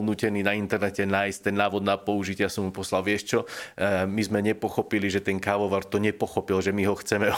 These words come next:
<laughs> odvapňovať,“ tak ho musel presvedčiť a bolo tam jedno,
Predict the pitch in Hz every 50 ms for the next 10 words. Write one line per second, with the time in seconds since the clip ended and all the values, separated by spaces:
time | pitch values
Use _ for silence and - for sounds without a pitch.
0 | - - - 117 - 123 104 120 120 - - - 104 110 104 104 110 - - -
1 | - - - - - 95 - 117 110 107 110 104 - 101 95 - - 107 107 -
2 | - 113 113 117 - 101 101 107 - 117 95 98 104 95 98 113 107 107 107 -
3 | 95 101 104 104 104 98 101 101